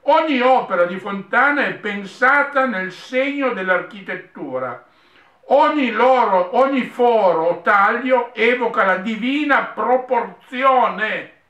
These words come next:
Udite, udite, ogni foro o taglio evoca la divina proporzione.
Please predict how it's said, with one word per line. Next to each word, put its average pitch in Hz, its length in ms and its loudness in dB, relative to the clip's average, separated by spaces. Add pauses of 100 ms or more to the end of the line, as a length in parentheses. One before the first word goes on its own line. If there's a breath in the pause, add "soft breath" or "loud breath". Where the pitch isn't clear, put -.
(1080)
Udite, 180 640 -6
udite, 156 800 -10
ogni 240 380 -2
foro 233 580 0
o - 120 -6
taglio 254 720 0
evoca 254 760 -2 (140 loud breath)
la 202 200 -2
divina 214 680 -4
proporzione. 190 1300 -8